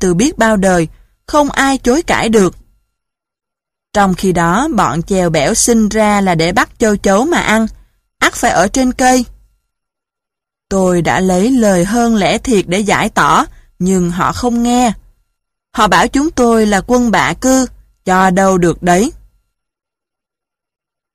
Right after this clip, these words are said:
Ngài hiệp sĩ vĩ đại thử xem xét cái lý như vậy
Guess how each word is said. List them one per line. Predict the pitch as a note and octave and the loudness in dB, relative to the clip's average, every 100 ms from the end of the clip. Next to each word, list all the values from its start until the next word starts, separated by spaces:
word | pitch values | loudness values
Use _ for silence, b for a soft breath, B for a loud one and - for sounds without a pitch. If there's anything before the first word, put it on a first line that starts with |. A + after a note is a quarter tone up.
| _ _ _ _ _ _ _ _ _ _ _ _ _ | _ _ _ _ _ _ _ _ _ _ _ _ _
Ngài | A3 A3 G#3 | -2 0 0
hiệp | G3 | -2
sĩ | - F3+ A#3+ | -2 -2 -2
vĩ | F#3 D3+ | -2 -2
đại | A#3 E3+ C#3 E3 | -2 -2 -2 -4
thử | - D#3+ F#3+ | -4 -4 -4
xem | - A3 G#3 | -4 -2 -2
xét | F#3+ G#3+ C4 - | -4 -4 -4 -4
cái | - A3+ | -4 -2
lý | G#3+ C4 | 0 0
như | C#4 A#3 | -2 -2
vậy | G3 C3 C#3+ | 0 0 0